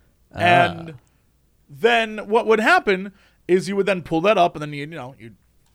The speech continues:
Speaker 2: I think they would s-, season. Season is, I don't know, it might have just been salt. I'm not sure what the right word was.
Speaker 1: <laughs>
Speaker 2: They'd season the burgers,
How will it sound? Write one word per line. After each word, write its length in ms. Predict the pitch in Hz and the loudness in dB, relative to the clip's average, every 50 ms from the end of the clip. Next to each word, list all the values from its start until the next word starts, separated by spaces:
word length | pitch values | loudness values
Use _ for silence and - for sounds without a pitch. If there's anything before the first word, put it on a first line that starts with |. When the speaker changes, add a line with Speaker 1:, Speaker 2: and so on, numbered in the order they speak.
| _ _ _ _ _ _ _ _ _ _ _ _ _ _ _ _ _ _ _ - - - | _ _ _ _ _ _ _ _ _ _ _ _ _ _ _ _ _ _ _ -20 -20 -10
Speaker 2:
I 140 | - 147 151 | -6 -6 -6
think 280 | 139 - 202 240 262 - | -4 -4 -6 -6 -4 -2
they 100 | 285 262 | -2 -2
would 160 | 254 226 185 | -2 -2 -8
s-, 380 | - - - - - - - - _ _ | -10 -18 -20 -20 -20 -20 -20 -20 _ _
season. 720 | - - - - 180 202 208 180 208 214 220 220 220 220 _ _ _ _ _ - - | -20 -18 -14 -10 -8 -8 -8 -8 -8 -10 -10 -12 -18 -20 _ _ _ _ _ -20 -20
Season 520 | - - - - 359 359 359 302 320 277 | -16 -6 0 4 4 4 4 4 2 0
is, 160 | 247 226 190 | -2 -2 -4
I 100 | - 208 | -6 -8
don't 120 | 233 254 254 | -8 -6 -6
know, 160 | 240 220 - 196 202 | -6 -8 -8 -10 -16
it 60 | 185 196 | -12 -8
might 120 | 214 220 | -6 -6
have 80 | 214 175 | -6 -6
just 140 | 180 135 | -8 -12
been 100 | 156 147 | -14 -18
salt. 300 | - - - 113 101 - - - | -16 -14 -14 -14 -14 -14 -12 -8
I'm 60 | 185 | -6
not 120 | 190 165 | -6 -6
sure 120 | - 160 143 | -6 -6 -8
what 100 | 135 127 | -8 -8
the 40 | 131 | -10
right 160 | 131 113 87 | -12 -12 -12
word 200 | 107 113 104 107 | -14 -18 -20 -20
was. 240 | 104 107 110 - - 120 104 87 - | -20 -20 -16 -6 0 0 0 0 -2
Speaker 1:
<laughs> 100 | _ - | _ -8
Speaker 2:
They'd 180 | - 180 180 - | -4 -4 -4 -4
season 380 | - - 247 262 220 233 240 | -4 -4 -2 -2 -2 -2 -2
the 80 | 233 214 | -2 -2
burgers, 540 | 156 170 160 156 156 160 160 156 151 - | 0 0 0 0 -2 -6 -8 -10 -12 -14